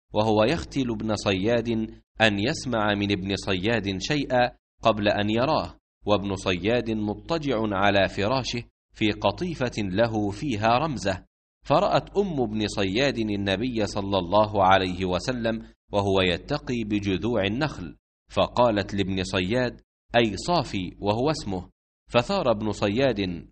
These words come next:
فقال النبي صلى الله عليه وسلم:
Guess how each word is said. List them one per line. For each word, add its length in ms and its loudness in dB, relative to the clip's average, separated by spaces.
فقال 400 -2
النبي 500 0
صلى 340 0
الله 420 2
عليه 420 2
وسلم: 640 -2